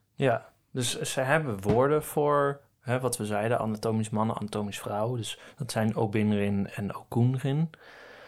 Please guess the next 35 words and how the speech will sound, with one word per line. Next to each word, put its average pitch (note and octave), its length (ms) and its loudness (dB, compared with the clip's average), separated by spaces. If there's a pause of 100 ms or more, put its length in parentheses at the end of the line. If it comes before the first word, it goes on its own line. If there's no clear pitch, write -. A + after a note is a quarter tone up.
(320)
Ehm, G#2 480 -2 (760)
en A#2 200 4
dus A2 220 0
wat, A2+ 260 0
wat A#2+ 240 -4
zij, A#2 400 0
wat A2+ 260 -4
zij A#2 240 4
hier A2+ 240 0
zegt, A#2 420 -2
eh, G#2+ 220 -4
dat G#2 140 -4
is - 60 -12
voor A2+ 140 -8
ons A2 180 -6
bladzijde A2 360 -6
vierendertig. C3 840 -2 (500)
"Unlike C#3 500 6
male C3 580 4
and A2+ 200 -2
female C#3+ 720 4
in A2 100 0
the G2 180 -2
West, - 580 -4 (120)
the A#2+ 120 0
categories C#3 720 2
of A#2+ 180 -4
Obinrin B2 760 2
and A#2+ 220 0
Okunrin C#3+ 840 2 (400)
are A#2+ 140 0
primarily A#2 640 4
categories A2 640 2
of G#2 140 -6
anatomy, A2+ 720 2